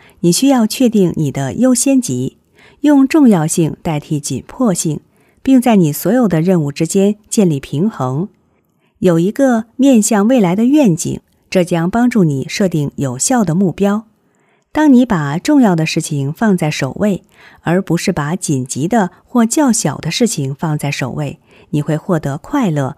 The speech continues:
和内心的平静。此外，作者还给出了一点建议。想象一下你理想中的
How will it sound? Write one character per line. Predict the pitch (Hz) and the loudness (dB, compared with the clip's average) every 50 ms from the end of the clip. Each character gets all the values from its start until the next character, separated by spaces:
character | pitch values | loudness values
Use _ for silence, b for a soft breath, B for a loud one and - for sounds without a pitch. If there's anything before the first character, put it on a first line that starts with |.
| b b | b b
和 | b - - 131 131 131 - - | b -8 -6 -6 -6 -6 -6 -2
内 | 226 247 220 175 | 0 2 2 0
心 | - - - 269 247 | 0 -2 -2 -2 0
的 | 220 151 139 | 0 -2 -6
平 | - - 127 120 123 | -8 -10 -8 -8 -8
静。 | 147 - 220 202 165 - _ _ _ _ _ _ _ _ _ _ _ _ _ _ _ _ _ _ _ - | -6 -2 -2 -2 -2 -4 _ _ _ _ _ _ _ _ _ _ _ _ _ _ _ _ _ _ _ -12
此 | - - 175 | -6 -4 -2
外， | 165 185 180 160 - b b b b b | 0 0 -2 -2 -6 b b b b b
作 | - 311 294 240 | 0 2 2 2
者 | - 175 151 | 2 -2 -4
还 | 143 - - 160 185 | -4 -4 -6 -6 -4
给 | - - 143 123 | -4 -2 -4 -4
出 | - - - 240 | -4 -4 -2 0
了 | 233 196 151 | 2 2 0
一 | - 185 190 | 0 -2 -2
点 | - 147 123 127 | -2 -4 -6 -4
建 | - - 269 240 185 143 | -4 0 0 2 2 0
议。 | 139 131 123 - _ _ _ _ _ _ _ _ _ _ _ _ _ _ | -4 -8 -10 -14 _ _ _ _ _ _ _ _ _ _ _ _ _ _
想 | - - - 196 180 202 | -8 -4 0 2 2 2
象 | 214 - 320 285 | 2 2 2 4
一 | 233 180 185 | 4 4 2
下 | 180 - 214 180 160 - b b b | 2 0 -2 -2 -2 -6 b b b
你 | - 165 156 143 | 0 0 0 0
理 | 139 151 202 | 0 0 0
想 | 247 - - 190 143 147 | 0 0 0 -2 -2 0
中 | - 196 196 202 | 0 0 0 2
的 | 180 165 135 123 170 | 2 0 -2 -4 -8